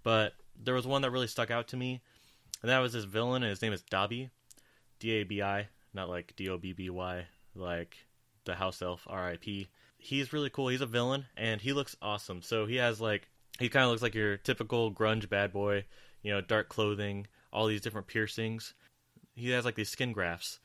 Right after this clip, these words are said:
They're, like, on, like, his jaw, and you see, like, the staples of where they stapled it.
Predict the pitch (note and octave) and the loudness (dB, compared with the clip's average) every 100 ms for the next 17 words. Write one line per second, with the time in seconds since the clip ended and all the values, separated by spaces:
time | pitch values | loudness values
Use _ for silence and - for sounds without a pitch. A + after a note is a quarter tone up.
0 | - - - A2+ A#2 A2 - A2+ A2 G2+ | -20 -20 -8 2 4 4 2 0 0 -2
1 | G2 F#2+ C3 B2+ B2 B2 A#2 - - G#2 | -4 -4 0 4 4 4 0 -6 -8 -4
2 | G2+ - A#2+ G#2+ G2+ - A#2 A#2 A#2 A#2 | -4 -2 -2 -2 -4 -2 -2 -2 -2 -4
3 | - G2+ G2 F2+ - A#2+ B2 A#2 B2 A#2 | -6 -4 -2 -4 -4 -4 -2 0 2 0